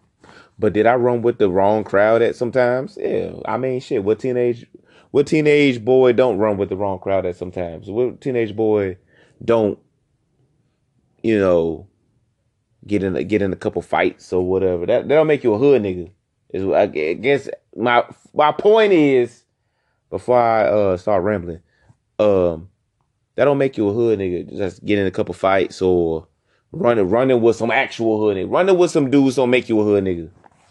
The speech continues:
It don't. It just make you a dude that's running with some dudes. But anyways, she tried to say what she basically said, I wasn't, like, street enough for her. Whatever, you stupid bitch.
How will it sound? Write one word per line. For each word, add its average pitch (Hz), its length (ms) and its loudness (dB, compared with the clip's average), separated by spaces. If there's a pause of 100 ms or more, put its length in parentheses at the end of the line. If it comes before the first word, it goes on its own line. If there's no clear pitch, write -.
(520)
It 107 120 2
don't. 117 280 0 (1200)
It - 80 -10
just 107 180 -2
make 123 220 -2
you 113 100 2
a 107 40 2
dude 120 320 0
that's 104 160 0
running 107 260 -2
with 87 100 -4
some 95 160 -10
dudes. 90 320 -6
But 71 140 -6
anyways, 98 640 0 (320)
she 180 180 -4
tried 151 220 2
to 143 60 0
say 117 460 2 (800)
what 101 120 0
she 90 200 -10
basically 107 400 -2
said, 101 240 2
I 101 80 4
wasn't, 101 300 0
like, 90 120 0
street 117 220 -4
enough 98 180 -2
for 90 120 -8
her. 82 140 -4
Whatever, 170 460 -2
you 185 200 -10
stupid - 380 -12
bitch. 156 300 -6